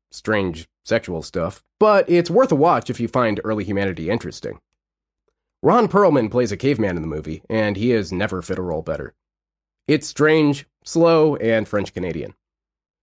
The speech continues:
At very least, the movie does a good job of reminding you that keeping the fire going was pretty important for a lot of our ancestors because they didn't always know how to make a new one.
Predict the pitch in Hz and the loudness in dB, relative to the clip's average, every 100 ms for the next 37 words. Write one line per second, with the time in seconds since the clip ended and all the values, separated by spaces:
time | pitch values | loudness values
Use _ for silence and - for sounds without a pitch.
0 | _ _ _ _ - 180 170 311 220 165 | _ _ _ _ 0 2 4 4 4 2
1 | 98 - - - 170 202 240 196 202 190 | 0 -8 -10 0 4 4 4 2 2 2
2 | 180 226 233 214 240 147 131 131 156 120 | 2 2 2 2 2 0 0 2 2 2
3 | 104 90 104 - - 208 214 160 160 170 | -2 -2 -4 -4 -4 0 2 2 2 2
4 | 107 92 95 101 - 285 320 269 240 196 | 0 -2 -2 -6 -4 2 4 4 2 0
5 | 104 101 92 90 85 85 92 82 78 - | -4 -4 -4 -4 -4 -4 -4 -6 -10 -10
6 | 95 117 - 147 147 156 131 160 170 165 | -8 -8 -4 0 2 0 0 0 2 4
7 | 190 185 185 160 190 156 139 147 147 151 | 4 4 4 4 4 4 2 2 2 2
8 | 185 - | 2 -2